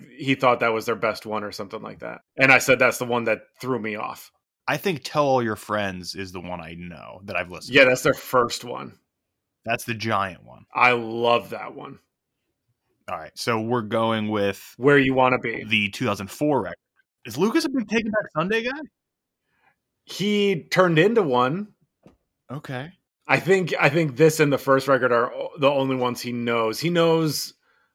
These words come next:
Speaker 1: a single off of Louder Now. I don't think he's listened to the whole record, though.
Speaker 2: Interesting. Yeah, I mean, oh, I know Make Damn Sure from Louder Now. I know that.
Speaker 1: That, yeah, that's the single, yeah.
Speaker 2: Next week,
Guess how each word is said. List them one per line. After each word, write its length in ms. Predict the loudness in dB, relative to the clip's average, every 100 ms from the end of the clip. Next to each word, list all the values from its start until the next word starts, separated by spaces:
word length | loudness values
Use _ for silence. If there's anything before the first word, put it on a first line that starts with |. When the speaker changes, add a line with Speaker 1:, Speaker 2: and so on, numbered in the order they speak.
| _ _ _ _ _ _ _ _
Speaker 1:
a 100 | -10
single 800 | -6 0 2 2 2 2 2 0 0
off 280 | 0 0 -2
of 140 | -8
Louder 420 | -2 2 2 0 -4
Now. 420 | -6 -8 -10 -14 _ _ _ -4
I 60 |
don't 140 | -2 -2
think 120 | -2
he's 140 | -4
listened 260 | -6 -6 -6
to 40 |
the 100 | -8
whole 200 | -6 -6
record, 340 | -6 -8 -10 -10
though. 220 | -12 -12 _ _ -14
Speaker 2:
Interesting. 400 | -12 -12 -14 -4
Yeah, 220 | -2 -2 -4
I 140 | -4 0
mean, 420 | 0 0 -4 -10 _ -2
oh, 100 | 2
I 140 | 2 2
know 120 | 0
Make 260 | 0 -2 -4
Damn 180 | -8
Sure 260 | -6 -6 -6
from 160 | -6 -12
Louder 300 | -14 -14 -16
Now. 300 | -16 -16 -16 -18
I 60 |
know 160 | -16 -2
that. 40 |
Speaker 1:
That, 360 | 2 4 4 0
yeah, 220 | 4 6
that's 240 | 6 2 0
the 100 | -6
single, 500 | -4 -4 -6 -10 -8
yeah. 280 | -10 -10 -16 _ -6
Speaker 2:
Next 300 | 2 2 2
week, 340 | 0 -2 -6